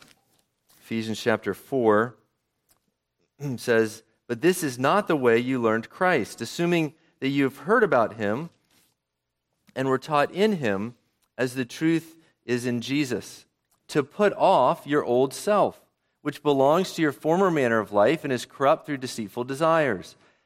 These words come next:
and to be renewed in your spirit, in the spirit of your minds, to put on the new self created after the likeness of God in true righteousness and holiness.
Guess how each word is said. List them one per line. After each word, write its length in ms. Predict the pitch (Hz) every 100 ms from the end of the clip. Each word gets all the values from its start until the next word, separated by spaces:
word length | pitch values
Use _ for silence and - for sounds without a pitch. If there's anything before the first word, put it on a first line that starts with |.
| -
and 120 | 156
to 60 |
be 120 | 160 165
renewed 640 | 156 147 175 233 175 165
in 180 | 160 135
your 140 | 143
spirit, 560 | 135 - 202 170 131 143 _ _ _ _ _
in 80 | 147
the 80 | 151
spirit 320 | - 208 143
of 80 | 127
your 120 | 151
minds, 600 | 190 202 147 90 - - _ _ -
to 80 | 147
put 160 | 196
on 120 | 185 156
the 100 | 143
new 300 | 160 262 269
self 400 | - 113 143 -
created 280 | 123 135
after 200 | 120 120
the 80 | 123
likeness 400 | 113 131 123 -
of 160 | 98 95
God 560 | 143 170 104 92 139 - _ _ _
in 180 | 127 139
true 280 | - 151 139
righteousness 720 | 135 170 165 147 - 95 -
and 100 | 98
holiness. 720 | 160 175 131 95 - -